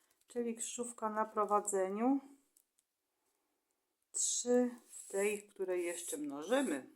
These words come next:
To dopiero będzie mnożenie. Jest R. No to fajnie. Wydrapałam już to R, to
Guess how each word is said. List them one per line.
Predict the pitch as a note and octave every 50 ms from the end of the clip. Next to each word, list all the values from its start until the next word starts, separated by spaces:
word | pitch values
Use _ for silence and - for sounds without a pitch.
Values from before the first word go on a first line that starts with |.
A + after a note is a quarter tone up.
| _ _ _ _
To | - - F#3+ A#3 C4+
dopiero | A#3+ F3+ - - F3 E3 D#3 D3 D3+ D3
będzie | C#3 D3+ D#3 D#3 D3+ C#3+ - - - - - _ _ _ _ _ _ _ _ _ _ _ - - _ _ _ _ _ _ _ _ _ _ _ _ _ _ _ _ _ _
mnożenie. | D#3+ D#3+ D#3+ D#3 D3+ D3+ D#3 D#3+ D#3 D#3 D3+ D3 C3 C3+ C3 - - -
Jest | F3+ A#3 C4+ A#3+ - -
R. | - - G3 F3 D3+ D3 - - - _ _
No | A3+
to | - - A3+ A3
fajnie. | - G#3+ F3+ E3+ D#3+ D#3 D3+ D3+ D3 - - _ _ _ -
Wydrapałam | G3+ - F#3 G3 - A3 G#3 G3+ F#3+ F#3+
już | G3 F#3+ -
to | - F#3+ -
R, | F#3 G#3+ G#3+ G#3 G#3+
to | - F3+ F3+